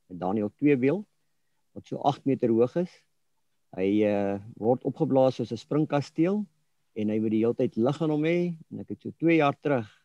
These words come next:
drie jaar terug het ek vir my Daniël sewe beeld gemaak wat so ses meter hoog is.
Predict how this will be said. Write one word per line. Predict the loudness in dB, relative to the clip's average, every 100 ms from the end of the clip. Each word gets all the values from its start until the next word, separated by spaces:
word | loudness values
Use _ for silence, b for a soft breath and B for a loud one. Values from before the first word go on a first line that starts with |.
| _
drie | -2 0
jaar | 0 0
terug | -4
het | -4 -6
ek | -8
vir | -6
my | -4
Daniël | -4 -4 -4 -6
sewe | -8 2 4 4
beeld | 2 -2 -4
gemaak | -10 -10 -8 -10
wat | -14 -18
so | -20
ses | -2 0 0
meter | -2 -4 -6
hoog | -10 -14
is. | -20